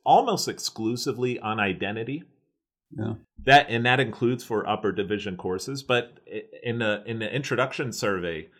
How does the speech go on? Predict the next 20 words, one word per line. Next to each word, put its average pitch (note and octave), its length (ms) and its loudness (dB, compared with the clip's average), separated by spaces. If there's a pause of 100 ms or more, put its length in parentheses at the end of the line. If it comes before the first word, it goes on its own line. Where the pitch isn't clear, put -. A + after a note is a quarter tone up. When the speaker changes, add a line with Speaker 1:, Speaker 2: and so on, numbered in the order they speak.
(140)
Speaker 1:
I G2 40 -8
mean, G2 380 -6 (240)
especially F#3+ 440 0
the G2+ 100 -4
second B2+ 360 0
half B2 240 -2
of C3+ 60 -8
the B2+ 100 -4
survey C3 380 0
that F#2 180 -4
deals G#2+ 240 -2
with F#2 200 -8
post-Civil A2+ 600 -2
War, G#2+ 420 -2 (140)
it C3 180 2
is G2+ 160 -2
just F2+ 240 -6
identity, A2 680 -2
identity, F#2+ 520 -2
identity, F2 640 -4